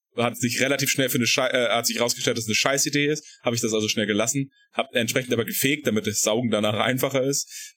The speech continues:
ähm, und hab dann abgewaschen, hab dann angefangen zu kochen und hab dann gedacht, „Okay, jetzt hab ich irgendwie alles fertig.“ Naja, gut,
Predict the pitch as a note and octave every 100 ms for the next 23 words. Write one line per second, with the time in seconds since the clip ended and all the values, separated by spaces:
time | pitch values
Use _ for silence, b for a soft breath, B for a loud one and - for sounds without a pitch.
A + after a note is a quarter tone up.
0 | - A2 G#2+ G#2+ G2+ A2 G#2+ F#2+ - A#2
1 | A#2+ G2+ G2+ C#3+ - - B2 B2 A#2+ B2
2 | A#2 A2+ A2+ A2+ A#2 - G#2+ A2 G#2 G#2+
3 | G#2 A#2+ - D#3 - B2 B2 A#2+ A#2+ B
4 | B - A#2 A#2+ A#2+ A2+ A2+ A2+ A2 -
5 | - F#2+ A#2 A2 A2 - A2 D3 - B2
6 | A2+ D3 F3+ F#3 - _ _ _ G2+ G2
7 | A#2 B2 E3+ B3